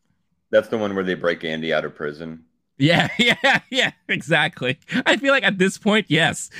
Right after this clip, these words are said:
Speaker 2: that should be the case, you know? Uh,
Speaker 1: Sid, Sid teams up, but he's the corrections officer now. You're like, "Of course he is."
Speaker 2: And Andy's in prison for domestic violence 'cause he didn't go <laughs> home with his wife. And, and then <laughs> the, it's the,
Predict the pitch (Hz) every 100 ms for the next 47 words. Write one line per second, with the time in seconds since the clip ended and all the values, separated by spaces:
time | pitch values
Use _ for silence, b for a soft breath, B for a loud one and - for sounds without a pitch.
0 | B 151 - 196 - 160 160 107 104 110
1 | 101 101 92 - 117 101 104 170 B B
2 | B B B _ - - 131 147 135 -
3 | - 147 104 95 113 110 104 104 104 107
4 | 107 117 95 98 90 82 - 104 98 95
5 | 104 - 104 104 110 131 180 220 190 170
6 | 160 151 143 135 120 104 95 - B B
7 | B 131 - - 139 143 147 143 139 135
8 | 123 135 131 123 107 104 - 101 104 98
9 | 104 110 - 123 135 123 131 131 110 110
10 | 220 196 - - - - 156 147 151 -
11 | - - 247 - 120 131 131 - 139 135
12 | 135 - - 180 170 - 156 - 170